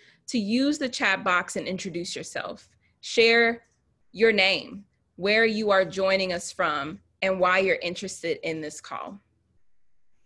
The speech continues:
We are recording this call, and we'll have it uploaded to our social media and YouTube soon. It will also be sent out following the conclusion of this series.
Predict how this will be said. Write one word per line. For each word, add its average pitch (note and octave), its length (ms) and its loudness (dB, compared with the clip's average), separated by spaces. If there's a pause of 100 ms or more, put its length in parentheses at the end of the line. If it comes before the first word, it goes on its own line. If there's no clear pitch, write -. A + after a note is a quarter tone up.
(1300)
We G#3+ 160 2
are A3+ 180 8
recording A#3+ 480 4
this A3 160 -4
call, A#3+ 520 0 (440)
and G#3 160 2
we'll G3+ 140 6
have F#3 260 2
it - 180 2
uploaded F3+ 720 0
to F#3+ 180 -2
our E3+ 120 0
social F3 400 -2
media E3+ 460 -4 (100)
and D#3+ 180 -4
YouTube D#3+ 480 -8
soon. F3+ 520 -8 (640)
It G3 60 -2
will G3+ 140 6
also A#3 380 2
be G#3 160 -2
sent G3+ 420 -4
out E3 380 0
following F3 460 0
the F3 80 -6
conclusion F#3 800 -8
of D#3+ 160 -4
this D#3+ 160 -12
series. - 720 -16